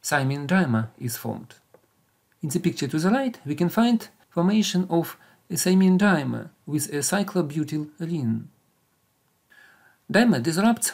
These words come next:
normal hydrogen bonding between complementary bases, distorts the normal configuration of the D N A molecule, and often blocks replication and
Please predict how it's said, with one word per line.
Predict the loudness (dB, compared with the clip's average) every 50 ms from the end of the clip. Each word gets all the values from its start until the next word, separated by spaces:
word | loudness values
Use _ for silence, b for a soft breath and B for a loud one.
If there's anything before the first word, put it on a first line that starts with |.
| 0
normal | 4 6 6 6 6 6
hydrogen | 4 2 2 4 4 4 4 4 4 4
bonding | 4 4 4 2 0 -2 -4 -6 -6 -8
between | -10 -8 -6 -6 -6 -6 -6
complementary | -8 -8 -8 -8 -6 -4 0 0 0 0 0 -2 -6 -6
bases, | -4 -4 -4 -4 -4 -6 -8 -10 -12 -14 b b b b b b b
distorts | -8 -8 -8 -4 0 2 2 2 2 0 -6 -8 -8
the | -6 -4 -2
normal | 0 0 0 0 0 -2 -4 -6 -8
configuration | -10 -8 -8 -6 -6 -4 -4 -2 -4 -4 -6 -8 -8 -8
of | -8 -6 -6
the | -4 -4
D | -4 -4
N | -2 -2
A | -2
molecule, | 0 2 2 2 0 -2 -6 -8 -10 -10 b b b b b b b
and | -10 -6 0
often | 2 2 2 4 4 4 4 4
blocks | 4 2 2 2 2 -2 -8 -8 -10
replication | -10 -8 -8 -8 -6 -2 -2 -2 -2 -2 -4 -8 -10 -12 b b b b -6
and | -2 -2 -2 -2 -4